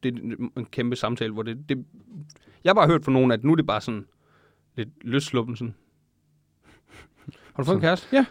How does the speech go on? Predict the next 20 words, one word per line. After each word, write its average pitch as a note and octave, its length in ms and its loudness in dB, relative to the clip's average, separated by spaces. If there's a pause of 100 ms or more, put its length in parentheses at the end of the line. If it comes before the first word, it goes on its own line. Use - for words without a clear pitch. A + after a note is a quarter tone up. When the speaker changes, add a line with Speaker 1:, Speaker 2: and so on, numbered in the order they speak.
Speaker 2:
Sådan B2 140 -4
en G#2 40 0
bisætning. A#2 440 2
Speaker 1:
Ham A#3+ 140 4
er D#3 40 6
jeg B2 60 4
glad C3+ 140 4
for. F#3 160 2 (240)
Nå, E4 60 6 (400)
jamen, C4+ 120 6
så D#4 60 10
er C#4+ 40 8
det F#3 80 4
jo D#3 180 6
bare D#3 100 4
en C#3 60 2
mand. F#3+ 120 4 (360)
<laughs> - 300 -4
Speaker 2:
Ja. G#2 80 -4 (120)
Speaker 1:
Perfekt. F#3+ 380 2